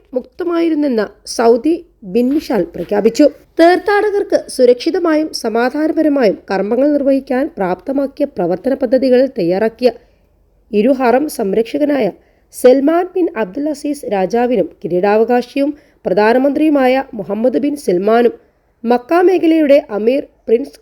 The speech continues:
ഖാലിദ് അൽ ഫൈസൽ, ആഭ്യന്തരമന്ത്രിയും സുപ്രീം ഹജ്ജ് കമ്മിറ്റി ചെയർമാനുമായ പ്രിൻസ് അബ്ദുൽ അസീസ് ബിൻ സൗദ് ബിൻ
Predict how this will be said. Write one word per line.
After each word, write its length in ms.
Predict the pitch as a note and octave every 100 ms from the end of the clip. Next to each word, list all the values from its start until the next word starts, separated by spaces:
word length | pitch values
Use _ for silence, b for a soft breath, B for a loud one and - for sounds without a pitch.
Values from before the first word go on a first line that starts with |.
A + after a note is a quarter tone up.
| A3+
ഖാലിദ് 400 | G#3+ A#3 C#4+ D#4 C4
അൽ 80 | C#4+ C#4
ഫൈസൽ, 340 | F#3 E3+ C#4 C#4 _ _ _ _ -
ആഭ്യന്തരമന്ത്രിയും 800 | E3 G#3 A#3 C4 C4+ C4 C#4 D4 -
സുപ്രീം 340 | F3+ - A#3 C4
ഹജ്ജ് 240 | G3+ E3 A#3+
കമ്മിറ്റി 280 | C4+ C4+ D4 C#4+
ചെയർമാനുമായ 680 | A#3+ A3+ B3 C4+ C4+ B3+ A3+ B3 - _ _ _ _ -
പ്രിൻസ് 340 | D4+ E4+ - - C4
അബ്ദുൽ 260 | A#3 E4 F4
അസീസ് 360 | E4 E4 E4 - G3+
ബിൻ 120 | C#4 - _ -
സൗദ് 400 | - A#3+ B3+ A#3 D#4+
ബിൻ 120 | D#4